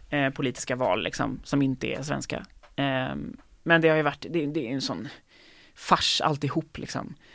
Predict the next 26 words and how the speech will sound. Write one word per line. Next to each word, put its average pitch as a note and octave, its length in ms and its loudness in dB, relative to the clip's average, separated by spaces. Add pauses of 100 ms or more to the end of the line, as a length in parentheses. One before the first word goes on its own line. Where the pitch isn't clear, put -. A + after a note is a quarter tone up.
(140)
Tyvärr, D3+ 520 10
båda C#3 280 2
två. - 420 0 (580)
Både D#3+ 480 8
Biden C#3+ 500 2
och - 260 -8
Trump - 360 -4
är C#3+ 140 -2
ju C#3 140 0
liksom, C#3 440 -4 (800)
det D3 200 0
är - 20 8
ju F3+ 40 8
inga D3 140 6
jättebra C#3+ 800 2
kort - 280 -4
någon D#3 240 2
av C#3+ 60 -2
dem. B2+ 100 -4
Trump F3 320 4
är C#3+ 40 -4
ju C#3 60 -4
fruktansvärd, C#3 640 2
tycker C3+ 180 -6
jag. - 140 -4
Men D3+ 260 4